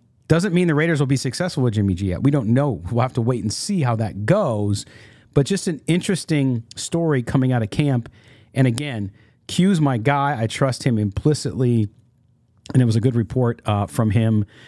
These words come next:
on his podcast and sharing it on social media, which is where I saw it. So, good stuff.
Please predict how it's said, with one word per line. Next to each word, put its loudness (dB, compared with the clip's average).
on 2
his 0
podcast -2
and 2
sharing 0
it 2
on 0
social -2
media, 2
which 0
is 2
where 2
I 0
saw -4
it. -18
So, -2
good 2
stuff. -8